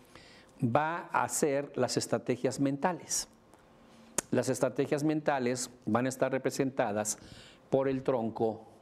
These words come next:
del árbol. Las ramas van a significar las conductas. Isomórficamente las ramas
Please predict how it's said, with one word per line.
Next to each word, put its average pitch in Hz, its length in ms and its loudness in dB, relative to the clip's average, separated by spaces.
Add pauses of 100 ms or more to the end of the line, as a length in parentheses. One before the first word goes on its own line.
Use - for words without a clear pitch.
(200)
del 117 400 2
árbol. 98 400 -2 (1300)
Las 113 420 0
ramas 151 880 0 (680)
van 127 320 0
a 131 200 -2
significar 127 840 -2
las 113 240 0
conductas. - 760 -2 (520)
Isomórficamente 143 1080 0
las 143 180 0
ramas 123 520 -2